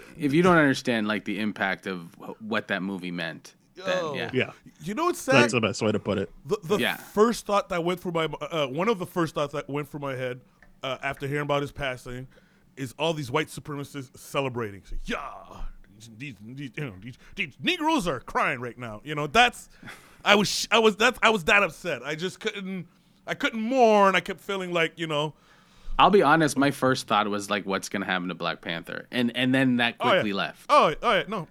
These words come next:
Speaker 2: Oh,
Speaker 1: That was
Speaker 2: yeah.
Speaker 1: quickly gone.
Speaker 2: Yeah, yeah.
Speaker 1: But I was like, "Oh, what's gonna happen to Black," and then it's like,
Speaker 2: Oh.
Speaker 1: "Oh, you know, being a
Speaker 2: <laughs> Oh.
Speaker 1: bit selfish here."
Speaker 2: Yeah, no, we, for sure.
Speaker 1: Yeah.
Speaker 2: You know what I mean? Oh, great. Now we immortalized this conversation.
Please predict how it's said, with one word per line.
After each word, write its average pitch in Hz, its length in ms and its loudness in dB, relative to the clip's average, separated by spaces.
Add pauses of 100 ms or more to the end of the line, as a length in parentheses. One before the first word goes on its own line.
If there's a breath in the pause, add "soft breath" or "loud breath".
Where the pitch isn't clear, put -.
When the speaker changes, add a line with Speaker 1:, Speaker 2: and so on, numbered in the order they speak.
(160)
Speaker 2:
Oh, 233 180 2
Speaker 1:
That 135 220 6
was 135 200 0
Speaker 2:
yeah. 180 80 -2
Speaker 1:
quickly 107 240 -2
gone. 85 280 -4
Speaker 2:
Yeah, 202 180 0
yeah. 156 100 2
Speaker 1:
But 113 80 0
I 107 80 4
was 101 180 -2
like, 101 300 -2
"Oh, 113 80 -6
what's 131 240 -2
gonna 202 160 2
happen 135 160 2
to 107 80 -2
Black," 101 280 -4
and 95 280 -10
then 87 240 -8
it's 85 100 -16
like, 143 180 -8
Speaker 2:
Oh. 160 200 4
Speaker 1:
"Oh, 151 80 2
you 202 80 -2
know, 95 200 -2 (120)
being - 220 -2
a - 60 -6
Speaker 2:
<laughs> - 0 -
Oh. 135 40 -8
Speaker 1:
bit 92 120 -4
selfish 85 460 -8
here." 85 320 -6
Speaker 2:
Yeah, 415 240 6
no, 262 140 12
we, 202 160 2
for 233 180 -4
sure. 196 300 2
Speaker 1:
Yeah. - 100 0
Speaker 2:
You 156 80 -2
know 156 60 -4
what 147 100 -2
I 147 60 -2
mean? 190 140 2
Oh, 165 80 -2
great. 151 300 -4
Now 143 220 -2 (320 soft breath)
we 123 140 -4
immortalized 123 500 0
this 123 140 -12
conversation. 120 680 -10